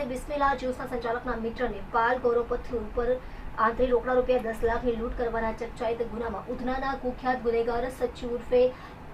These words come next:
કરણ રામ અવતાર રાયને એસઓજીએ દબોચ્યો હતો. છ મહિનાથી તે પોલીસને હંફાવી રહ્યો હતો. અડાજણ પાટિયા સ્થિત જિલ્લાની કોમ્પ્લેક્સમાં રહેતા ફૈઝાન ઇમરાન ચાલિયાવાલા સેટેલાઇટમાં અશોક પાન સેન્ટર પાસે બિસ્મિલ્લા જ્યુસ નામથી કોલ્ડ ડ્રિંક્સની દુકાન ચલાવે છે.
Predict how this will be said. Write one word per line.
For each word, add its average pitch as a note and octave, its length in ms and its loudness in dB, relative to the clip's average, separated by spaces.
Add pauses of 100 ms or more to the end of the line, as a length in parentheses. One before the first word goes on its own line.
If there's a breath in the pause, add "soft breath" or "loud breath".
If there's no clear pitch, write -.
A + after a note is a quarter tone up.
(200)
કરણ C4+ 420 0
રામ B3+ 260 2
અવતાર B3 300 2
રાયને A3 420 2
એસઓજીએ B3+ 560 4
દબોચ્યો A3 400 -4
હતો. - 180 -12 (100)
છ A#3+ 280 0
મહિનાથી C4 400 0
તે B3 240 6
પોલીસને A#3 480 0
હંફાવી A3 380 -2
રહ્યો B3+ 180 -2
હતો. C#4+ 160 0 (380 loud breath)
અડાજણ C4 420 2
પાટિયા C4 320 6
સ્થિત C4+ 340 0 (160)
જિલ્લાની B3 440 0
કોમ્પ્લેક્સમાં A#3+ 640 -4
રહેતા - 200 -12 (380 loud breath)
ફૈઝાન B3+ 480 4
ઇમરાન B3+ 360 0
ચાલિયાવાલા A#3+ 680 2
સેટેલાઇટમાં A#3 760 0
અશોક B3 320 -4
પાન A3 240 -2
સેન્ટર - 320 -6
પાસે A3 400 -4
બિસ્મિલ્લા B3+ 480 -2 (160)
જ્યુસ A3+ 240 -10
નામથી A3+ 400 -4
કોલ્ડ A3 180 -2
ડ્રિંક્સની A#3+ 480 -6
દુકાન G#3 320 -8
ચલાવે A#3 240 -4
છે. A#3+ 220 -4